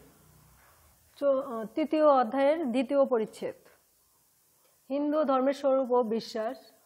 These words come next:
পাঠ তিন। দ্বিতীয় পরিচ্ছেদে পাঠ তিন, ব্রত ও ব্রত পালনের করণীয়। হিন্দুদের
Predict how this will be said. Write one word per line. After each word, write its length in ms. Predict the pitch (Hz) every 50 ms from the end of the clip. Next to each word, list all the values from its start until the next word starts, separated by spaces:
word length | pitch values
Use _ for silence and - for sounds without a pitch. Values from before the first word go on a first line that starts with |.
| _ _
পাঠ 400 | - 240 240 240 269 254 - - - - _ _ _ _ -
তিন। 300 | 294 277 247 220 180 180 - - - _ _ _ _ _ _ _ _ _ _ _ _ _ _ _ _ - - _ _ _ -
দ্বিতীয় 300 | 214 214 277 262 302 302
পরিচ্ছেদে 580 | 302 - 302 269 277 - - 277 247 240 254 262 - - - _ _
পাঠ 400 | 247 240 240 269 269 - - - - - _ _ _ _ _ _ _ _ _ _ _
তিন, 320 | 285 269 247 208 185 170 156 - - _ _ _ _ _ _ _ -
ব্রত 360 | 208 196 240 269 285 277 277
ও 380 | 320 320 302 - 254 247 262 285
ব্রত 500 | 269 269 247 247 262 262 269 285 285 277
পালনের 580 | 269 - 254 240 240 247 240 233 220 220 240 285 349 - - _ _ _ _ _ _ _ _ _
করণীয়। 520 | - 294 294 294 302 285 269 240 202 170 - - - _ _ _ - - _ _ _ _ _ _ _ _ _ _ _ _ _ _ _ _ _ _ _
হিন্দুদের 680 | 254 262 285 302 330 339 269 302 294 269 254 294 339